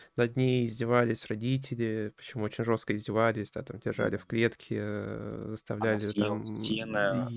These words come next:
Speaker 2: потому
Speaker 1: есть
Speaker 2: что
Speaker 1: сено,
Speaker 2: Да.
Speaker 1: и вот это вот всё, и при этом, э, ну, и потом, конечно, когда выходит чувак такой, типа: «Я на тебе женюсь», ну, наверно, ты немножко с... ну, типа, с катушек съедешь, типа: «Всё, ты моя любовь».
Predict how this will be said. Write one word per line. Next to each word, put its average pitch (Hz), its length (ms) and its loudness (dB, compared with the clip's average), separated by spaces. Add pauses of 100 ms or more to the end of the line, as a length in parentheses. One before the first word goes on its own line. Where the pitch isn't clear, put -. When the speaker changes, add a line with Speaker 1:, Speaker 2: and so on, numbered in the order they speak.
Speaker 2:
потому 123 340 6
Speaker 1:
есть - 0 -
Speaker 2:
что 107 300 6 (100)
Speaker 1:
сено, 143 640 4
Speaker 2:
Да. - 80 -12 (240)
Speaker 1:
и 120 100 2
вот 123 160 2
это 127 220 4
вот 120 140 0
всё, 185 200 4
и 269 180 2
при 139 200 2
этом, 143 340 4 (500)
э, 131 360 2
ну, 139 180 4
и 120 80 6
потом, 135 340 4
конечно, 127 280 4
когда 120 180 2
выходит 120 320 0
чувак 120 320 2
такой, 113 240 -4
типа: - 240 -14
«Я 117 100 -2
на 117 80 -2
тебе 123 220 0
женюсь», 151 500 2 (320)
ну, 147 200 12
наверно, 151 440 10
ты 151 160 8
немножко 156 400 8
с... 135 180 2 (100)
ну, 151 120 6
типа, 135 220 -2
с - 60 0
катушек 135 360 4
съедешь, 107 380 -2
типа: - 240 -6
«Всё, - 200 -4
ты - 120 -2
моя 104 200 0
любовь». 98 420 -2